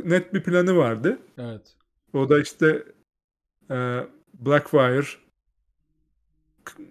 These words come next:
Speaker 1: reinstallation, yani bu Young Griff'i tekrar kral yapmaktı onun amacı. Bütün o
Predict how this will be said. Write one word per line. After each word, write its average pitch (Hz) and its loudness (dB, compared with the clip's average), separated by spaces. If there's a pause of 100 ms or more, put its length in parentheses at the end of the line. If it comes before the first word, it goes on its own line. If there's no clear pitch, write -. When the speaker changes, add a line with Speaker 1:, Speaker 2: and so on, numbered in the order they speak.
(200)
Speaker 1:
reinstallation, 135 0
yani 127 -6
bu 135 -4
Young 135 0
Griff'i 139 -4 (220)
tekrar 143 0
kral 147 2
yapmaktı 113 -4
onun 110 -10
amacı. 123 -6 (120)
Bütün 139 0
o - -4